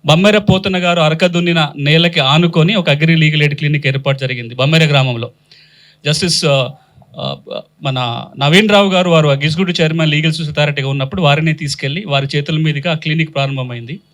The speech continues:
అదేవిధంగా వరంగల్ జిల్లా కోర్టులో కూడా ఒక అగ్రి లీగల్ ఎయిడ్ క్లినిక్ని ప్రారంభం చేశాం.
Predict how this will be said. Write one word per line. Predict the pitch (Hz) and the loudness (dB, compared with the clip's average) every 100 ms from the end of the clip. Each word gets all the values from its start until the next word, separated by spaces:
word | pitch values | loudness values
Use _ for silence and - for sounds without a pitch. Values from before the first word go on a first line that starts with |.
| _ _ _ _ | _ _ _ _
అదేవిధంగా | 135 190 220 208 220 220 | -2 2 2 0 0 2
వరంగల్ | 170 196 214 202 | 2 2 0 -2
జిల్లా | 175 185 190 | 0 0 0
కోర్టులో | 185 175 185 | -2 -6 -6
కూడా | 170 180 208 | -4 -4 -2
ఒక | 190 | -4
అగ్రి | 160 165 | -4 -2
లీగల్ | 160 156 156 | -2 -2 -4
ఎయిడ్ | 156 | -4
క్లినిక్ని | 151 147 147 175 | -6 -8 -8 -8
ప్రారంభం | 143 139 143 135 | -6 -6 -8 -10
చేశాం. | 127 127 | -10 -10